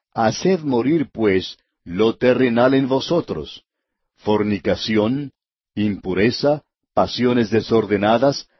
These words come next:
malos deseos y avaricia, que es idolatría".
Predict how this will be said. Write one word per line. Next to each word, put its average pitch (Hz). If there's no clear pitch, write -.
malos 104
deseos 127
y 127
avaricia, 120
que 113
es 117
idolatría". 98